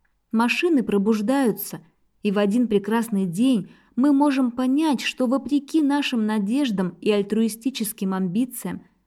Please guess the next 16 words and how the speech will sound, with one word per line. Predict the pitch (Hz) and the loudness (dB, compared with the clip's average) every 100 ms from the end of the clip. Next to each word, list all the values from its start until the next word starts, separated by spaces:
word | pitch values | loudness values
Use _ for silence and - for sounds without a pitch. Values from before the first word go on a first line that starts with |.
| _ - | _ -2
воздействие | 226 226 202 262 254 190 190 | 2 4 2 0 0 -2 -2
наших | 196 196 196 | -2 -4 -8
систем | - 220 - 240 185 - | -8 -10 -6 -6 -6 -6
искусственного | 208 - 233 226 185 180 185 | -12 -6 -6 -6 -6 -4 -4
интеллекта | 190 190 254 240 - - 170 - _ - | -4 -4 -2 -2 -2 -8 -14 -16 _ -4
на | 196 | -4
человечество | - 240 247 285 294 208 - 175 - _ _ _ _ | -2 -2 0 -2 -2 -6 -6 -14 -16 _ _ _ _
было | 247 226 185 | 0 4 2
катастрофическим. | 185 196 196 196 214 214 175 185 - - 180 _ _ _ _ _ _ _ - | 0 -6 -6 -4 -6 -6 -10 -12 -14 -18 -20 _ _ _ _ _ _ _ -2
Но | 202 196 | -2 0
подобное | 202 202 185 190 185 | 0 2 2 0 -2
развитие | 202 190 190 196 180 | -2 -2 -4 -4 -6
событий | - 220 311 311 311 302 - _ | -4 -2 -2 0 -4 -4 -16 _
отнюдь | 240 247 254 269 339 - - | -6 -4 0 0 0 -4 -6
не | 196 202 | -2 0
предопределено. | 208 202 185 185 180 170 180 180 175 170 | -2 -4 -4 -4 -6 -4 -2 -2 -6 -8